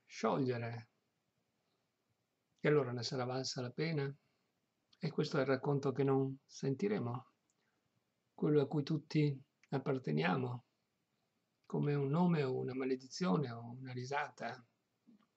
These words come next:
o una cosa o tutte quante insieme.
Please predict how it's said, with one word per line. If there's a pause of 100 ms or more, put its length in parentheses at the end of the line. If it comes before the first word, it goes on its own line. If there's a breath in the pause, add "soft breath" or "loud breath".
(720)
o
una
cosa (640)
o
tutte
quante
insieme.